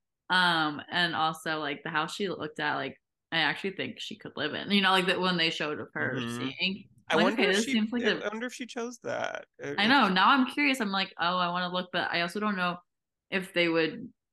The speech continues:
Speaker 1: tell people that, or, like, she, I guess you can find that online.
Speaker 2: Oh, that's, well,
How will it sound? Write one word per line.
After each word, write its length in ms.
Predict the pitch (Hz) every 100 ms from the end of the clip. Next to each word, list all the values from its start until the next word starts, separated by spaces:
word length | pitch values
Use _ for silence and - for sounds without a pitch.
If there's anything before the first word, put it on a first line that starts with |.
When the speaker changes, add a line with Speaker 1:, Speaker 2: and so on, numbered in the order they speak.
| _
Speaker 1:
tell 600 | - - 156 156 160 165 _ _ _ _
people 360 | - 196 202 202
that, 260 | 214 208 190
or, 100 | 190
like, 160 | 180
she, 280 | 175 - 165
I 140 | 180 185
guess 200 | 190 214
you 60 |
can 120 | 208
find 200 | 180 147 143
that 80 |
online. 220 | 131 135 131
Speaker 2:
Oh, 380 | 160 165 165 165
that's, 360 | 165 165 - -
well, 640 | 247 262 240 226 220 220